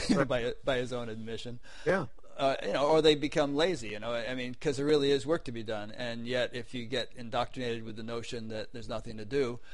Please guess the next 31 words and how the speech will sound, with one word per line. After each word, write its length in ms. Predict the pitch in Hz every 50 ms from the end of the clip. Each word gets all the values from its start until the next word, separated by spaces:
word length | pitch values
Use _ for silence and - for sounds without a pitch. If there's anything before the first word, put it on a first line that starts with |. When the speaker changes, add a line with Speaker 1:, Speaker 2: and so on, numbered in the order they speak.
| - - - - - - -
Speaker 1:
you 120 | - 190 170
know, 180 | 143 139 147
why 220 | 151 147 131 123 123
not, 200 | 123 123 - -
why 120 | 123 123
not 120 | 120 117 113
just 200 | 127 117 - -
sit 140 | 131 113
on 60 | 110 104
the 60 | 101
couch 380 | - 120 110 107 110 107 -
and 160 | 117 113 101 98
crack 240 | - 117 104 -
a 40 | 113
beer 280 | 101 104 110 110 110 117
and 100 | 113 104
watch 280 | 107 107 95 - -
football 640 | - - 139 131 - - 120 113 113 113 117 120 117
and, 260 | 113 110 110 110 110
and, 480 | 104 - 110 110 107 107 107 104 104 - - -
and 240 | 117 113 107 107 110
have 220 | 123 127 123 117
a 40 | 110
notion 440 | 110 113 117 120 120 - - 127 113
of 100 | 110 110
non-duality 880 | 113 117 113 113 110 104 104 107 110 117 123 123 123 113 107 107 110
and 180 | 117 113 104 104
think 240 | - 123 110 107 -
you're 80 | 110
enlightened? 440 | 107 107 113 120 127 113 101 104 101 - - - - - - - - -
Speaker 2:
Yeah, 160 | 175 120